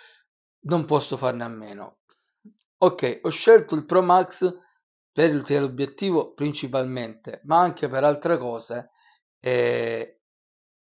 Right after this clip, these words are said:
che appunto non vi sto a dire tutto, ma vi dico semplicemente che sapete bene se sto facendo questa scelta <laughs> è perché, eh,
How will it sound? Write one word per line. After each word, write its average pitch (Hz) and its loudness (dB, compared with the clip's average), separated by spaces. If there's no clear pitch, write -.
che - 0
appunto 123 -2
non 143 -2
vi 131 -6
sto 135 -2
a 123 0
dire 123 0
tutto, 127 -6
ma 127 -2
vi 165 -4
dico 160 2
semplicemente 151 -4
che 135 -6
sapete 143 -2
bene 127 -2
se - -10
sto 170 0
facendo 147 -2
questa 139 -2
scelta 135 -4
<laughs> - -20
è 151 -6
perché, 147 -2
eh, 139 -4